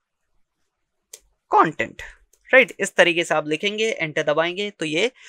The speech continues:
जो है दोबारा से कंटेंट को रीराइट करेगा and इस बार प्लेजरिज्म फ्री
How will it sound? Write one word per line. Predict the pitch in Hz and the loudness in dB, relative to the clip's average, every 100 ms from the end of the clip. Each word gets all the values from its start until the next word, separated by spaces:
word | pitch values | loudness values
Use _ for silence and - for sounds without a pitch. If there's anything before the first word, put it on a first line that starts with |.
| - - | -20 -8
जो | 151 | -2
है | 151 202 | 2 2
दोबारा | 160 160 147 143 160 | 2 2 8 10 10
से | - 170 165 - | 6 2 2 2
कंटेंट | 151 147 147 143 | 0 0 -2 -4
को | 151 | -6
रीराइट | 147 147 147 | 0 0 0
करेगा | 147 160 226 202 | -2 -2 -4 -6
and | 151 139 | -8 -6
इस | 143 214 | -4 0
बार | 269 - _ _ _ _ _ _ _ _ _ _ _ - | 0 -2 _ _ _ _ _ _ _ _ _ _ _ 4
प्लेजरिज्म | 170 139 156 147 185 185 | 6 8 4 4 0 -4
फ्री | - - 120 | -4 -2 -2